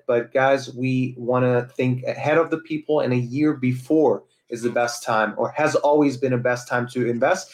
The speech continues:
And a recession takes around eighteen months. And so, uh, we're not gonna find out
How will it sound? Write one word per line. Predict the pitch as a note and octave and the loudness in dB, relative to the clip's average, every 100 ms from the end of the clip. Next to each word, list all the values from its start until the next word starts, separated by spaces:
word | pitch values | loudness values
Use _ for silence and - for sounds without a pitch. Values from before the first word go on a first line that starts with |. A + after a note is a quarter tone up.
| - - | -20 -4
And | C3+ | 0
a | D3 | 2
recession | D3+ D3 F3+ E3+ - F3+ F3 - _ | 2 2 2 0 2 0 0 -6 _
takes | - E3+ E3 | -4 -2 0
around | D#3 D3+ D3 | 2 2 2
eighteen | D3+ D#3+ - E3+ C#3+ | 0 0 -2 -2 0
months. | B2+ C#3 F#3+ - - - - | 2 2 0 -8 -16 -12 -4
And | C#3 | -4
so, | B2+ D#3+ C#3+ C#3 - _ - | 2 4 4 2 -4 _ 0
uh, | C3+ C3+ | 2 2
we're | C3 D#3 | 2 2
not | E3 F#3 | 2 2
gonna | F#3+ F3 | 0 -2
find | - D3+ D3 | 0 -2 2
out | C#3+ C#3+ C#3+ | 4 4 2